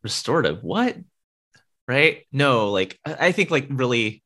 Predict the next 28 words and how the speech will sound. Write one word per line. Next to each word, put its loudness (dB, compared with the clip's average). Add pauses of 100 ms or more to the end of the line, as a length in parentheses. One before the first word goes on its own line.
(120)
clearly, -4
and, 2
like, -2 (180)
this -4
was -2
the -2
mind 0
of -4
a -6
six-year-old, -8
right? -2
In 0
California, -2
like, -4 (360)
three -2
strikes -6
rule, -4
like, 0
oh -2
no, 0
it 0
just -6
makes 0
sense. 0
Like, 2
you 0
had, 2
like, 0